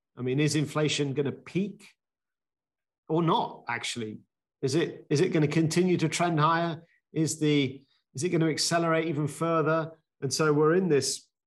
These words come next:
sort of environment where we just don't know what's gonna happen. We thought inflation might have peaked in, in March, April, but no. And so I guess this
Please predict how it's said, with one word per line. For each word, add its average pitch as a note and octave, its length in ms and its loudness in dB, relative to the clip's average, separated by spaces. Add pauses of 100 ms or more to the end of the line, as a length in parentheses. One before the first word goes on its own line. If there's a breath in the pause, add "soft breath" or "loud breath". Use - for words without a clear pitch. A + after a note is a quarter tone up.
(240)
sort C#3 200 0
of A#2 120 -2
environment C3 640 -2
where B2+ 140 -4
we C3 100 -2
just C#3 380 -6
don't B2+ 260 -4
know C3 180 -2
what's A#2 280 -6
gonna A2 200 -6
happen. B2 540 -4 (380)
We B2 100 -2
thought F#3 500 2
inflation C3 640 0
might F3 280 0
have C3+ 220 -12
peaked - 540 -12 (1120)
in, B2+ 240 -2
in B2+ 260 -2
March, C#3 320 0
April, D3+ 560 -4 (260)
but C#3 200 -8
no. E3 260 0 (420)
And B2 140 -4
so C3 480 0 (640 soft breath)
I C3 60 -4
guess D3 200 0
this - 320 -4